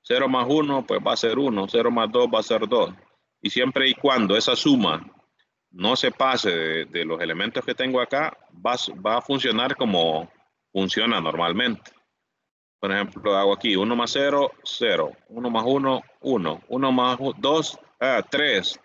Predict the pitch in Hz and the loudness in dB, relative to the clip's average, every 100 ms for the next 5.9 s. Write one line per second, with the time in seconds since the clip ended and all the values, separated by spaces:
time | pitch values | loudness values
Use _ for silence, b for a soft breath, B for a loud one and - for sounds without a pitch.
0 | _ _ _ 113 117 117 113 131 113 107 | _ _ _ -4 -2 0 2 0 0 2
1 | 98 104 95 98 107 95 95 - 123 80 | 2 2 0 0 0 0 -2 2 0 0
2 | 78 _ b b b _ - 151 143 143 | -12 _ b b b _ -4 0 2 2
3 | 139 135 131 147 156 143 - _ _ - | 2 0 2 2 2 -2 -10 _ _ -4
4 | 139 139 131 120 - 147 147 139 - 110 | 0 0 0 -2 2 0 0 -2 0 0
5 | 110 - 101 - 135 107 85 - | 0 0 -4 0 2 4 2 -2